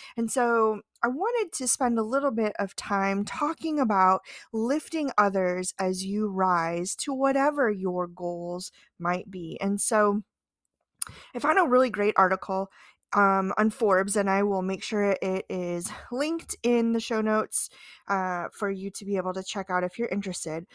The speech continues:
Um, but it talked about how there's more women's empowerment and more public support is evident for women, by women,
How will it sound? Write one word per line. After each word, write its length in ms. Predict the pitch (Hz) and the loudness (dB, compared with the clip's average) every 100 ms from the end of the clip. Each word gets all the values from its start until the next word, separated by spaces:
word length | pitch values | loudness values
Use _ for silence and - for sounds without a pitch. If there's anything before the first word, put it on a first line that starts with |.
| - - - - | -20 -20 -8 4
Um, 420 | 226 220 202 196 _ _ | 6 6 4 -2 _ _
but 120 | 277 | 6
it 80 | 381 | 6
talked 360 | - 466 523 523 | 6 6 8 6
about 280 | 370 269 262 | 8 8 6
how 540 | 262 233 220 226 226 220 | 4 4 6 4 4 4
there's 260 | 262 254 | 4 4
more 640 | 240 240 262 302 359 349 262 | 2 2 4 4 4 4 4
women's 400 | 277 285 262 240 | 4 4 2 0
empowerment 640 | 214 - 220 202 175 165 | 0 2 4 4 0 -2
and 140 | 185 202 | 0 4
more 380 | 240 285 320 311 - - - | 6 6 4 2 -16 -20 -4
public 520 | - 285 277 269 254 | 0 2 4 2 0
support 600 | - 254 - 202 196 - | -4 -4 -4 -2 0 2
is 220 | 202 190 - | 0 -2 -2
evident 560 | 175 180 226 359 427 440 - - - _ | -2 0 0 0 -4 -8 -16 -20 -20 _
for 340 | - 311 330 | 0 4 6
women, 480 | 311 277 277 269 254 | 6 4 4 2 4
by 280 | 233 240 254 | 6 8 6
women, 640 | 247 240 233 233 226 226 | 4 2 0 0 0 0